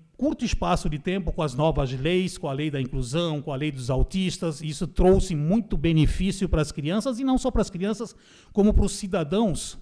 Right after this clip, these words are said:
adultos também. É, direitos que há anos passados não eram respeitados. E a gente sempre tem que entender o seguinte, que para muitas famílias, o caso de ter uma criança ou de ter um adulto excepcional era motivo de vergonha.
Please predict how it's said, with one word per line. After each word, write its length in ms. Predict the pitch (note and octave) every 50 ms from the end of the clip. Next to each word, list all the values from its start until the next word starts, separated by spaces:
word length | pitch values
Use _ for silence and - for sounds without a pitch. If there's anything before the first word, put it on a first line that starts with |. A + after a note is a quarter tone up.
| -
adultos 480 | - C3+ C3 B2 E3+ G3+ G3 G3 F3+ -
também. 380 | - G#3+ G3 E3+ C#3+ A#2+ A#2 - _ _ _ _ _ _ _ _ _ _ _ _ _ -
É, 360 | E3+ D3+ D3 D3+ D#3 D3+ D3+ - - - _ _ _ -
direitos 960 | F#3+ D#3 F#3+ G3 F3+ G3+ A3+ C4 C#4 B3 - D4+ D4 D4+ A#3+ - - - -
que 300 | - - - A3 - -
há 280 | F3 F#3+ A3 G3+ - - - - - - _ - - _ -
anos 600 | G3 B3 C4 A#3+ G#3+ E3+ - - - - - - - - -
passados 600 | - D#3+ D#3 - - - E3+ F3+ F#3+ G3+ G3 F#3
não 180 | G3 G3+ F#3
eram 160 | F#3 F3+ F#3+ F#3
respeitados. 800 | E3 F#3+ F3+ - - A3 - - D3+ C#3 B2+ - - - - - - _ _ _ _ _ _ _ _ -
E 80 | D#3
a 40 | D#3+
gente 220 | D3 E3+ F#3+ F3+
sempre 220 | - G#3 G3+ F#3+ -
tem 140 | - G#3 G#3
que 80 | G3+
entender 380 | G3+ G3 G3 F3 E3 F3+ G#3 G3+
o 40 | F#3+
seguinte, 420 | - - F3 D3 E3 G#3+ A3+ -
que 100 | D#3 F3
para 160 | E3 - F3 D#3+
muitas 340 | D#3+ F3+ A#3 A3 C4 G#3+
famílias, 640 | - - F3+ D3 D#3+ E3+ G#3+ A3 G#3+ F3+ C#3+ - - - - _ -
o 120 | - D#3 -
caso 380 | - F#3 G3 G#3 G3 F3+ F#3
de 120 | D#3+ E3 D#3+
ter 340 | - - - C4+ D#4+ E4+
uma 260 | D#4 C4 A#3+ A#3 F#3 E3
criança 560 | - - F#3 F3+ F3+ G3+ G#3 G3 F3 - -
ou 80 | D#3
de 100 | C#3+ D3+
ter 240 | D3 - F#3+ G3+ G#3+
um 140 | G#3 F#3+ F3
adulto 400 | D3 C#3 C3+ E3+ G#3 A3 - A3+
excepcional 580 | F3 - - F#3 - - - D#3 C#3+ D#3+ E3 F#3
era 140 | G3 G3
motivo 340 | G3 G#3 G3+ - - F#3+ F#3
de 100 | F#3 F#3
vergonha. 580 | F3 A#3 A#3+ G3 D3+ D3 E3+ G3 G#3+ F#3 A2+